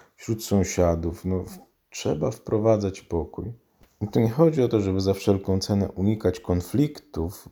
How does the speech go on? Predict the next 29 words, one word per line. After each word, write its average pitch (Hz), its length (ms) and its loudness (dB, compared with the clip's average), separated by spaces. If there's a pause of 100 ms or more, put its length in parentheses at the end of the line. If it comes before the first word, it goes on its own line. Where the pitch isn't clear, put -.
bo - 80 -10
czasem 92 500 -2
jest 90 220 -2
tak, 87 160 0
że 90 120 0
trzeba 90 340 0
nazwać 90 400 2
rzeczy 92 300 -2
po 92 180 0
imieniu, 98 480 2 (880)
ale 123 640 2 (200)
właśnie, 107 580 2
żeby 98 440 -2 (800)
nie 95 200 0
było 101 380 0
serca, 117 500 -2
które 95 920 0 (380)
chce - 340 4
konfliktu, 85 800 -6
które 92 280 -6
chce 98 480 2
jątrzyć, 85 640 -2
które 90 360 -2
chce - 360 0
za 90 140 2
pomocą 90 440 -2
konfliktu 87 600 -4
coś 87 340 -4 (480)
osiągnąć. 95 1040 0